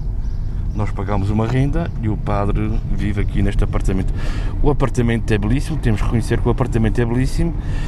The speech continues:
mas fora é uma tristeza, uma vergonha, tudo sujo, como você pode verificar aqui.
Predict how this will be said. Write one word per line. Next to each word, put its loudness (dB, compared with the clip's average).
mas 2
fora 2
é -2
uma 0
tristeza, 0
uma 2
vergonha, 0
tudo -6
sujo, 0
como -2
você -2
pode -4
verificar -2
aqui. -2